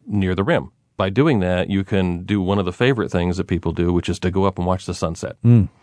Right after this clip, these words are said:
Speaker 1: You know, you don't have to worry about getting back to your hotel. It's a five-minute
Speaker 2: Mm-hmm.
Speaker 1: walk. And people gather on just all sorts of spots, uh, along the rim, pick their own boulder,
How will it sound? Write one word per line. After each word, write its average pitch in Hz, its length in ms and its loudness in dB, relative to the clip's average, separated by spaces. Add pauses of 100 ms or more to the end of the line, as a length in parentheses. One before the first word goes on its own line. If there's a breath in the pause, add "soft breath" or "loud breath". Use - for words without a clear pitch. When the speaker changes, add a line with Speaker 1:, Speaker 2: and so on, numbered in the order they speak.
(200 soft breath)
Speaker 1:
You 95 80 -8
know, 87 100 -4
you 92 120 0
don't 104 80 2
have 101 100 -2
to 101 80 2
worry 101 140 2
about 92 180 0
getting 90 160 -2
back 90 180 -4
to - 80 -12
your 85 60 -6
hotel. 92 300 -2
It's - 80 -8
a 90 60 -10
five-minute 95 360 2
Speaker 2:
Mm-hmm. 110 80 2
Speaker 1:
walk. 110 220 -4 (480 soft breath)
And 92 400 0
people 131 260 0
gather 117 500 0
on 95 180 0
just - 380 -4
all 113 180 -2
sorts 139 240 -2
of 131 60 -6
spots, - 460 -4
uh, 117 200 0
along 107 240 0
the 117 80 -4
rim, 120 440 2
pick 131 180 -4
their 139 140 2
own 143 160 2
boulder, 127 380 2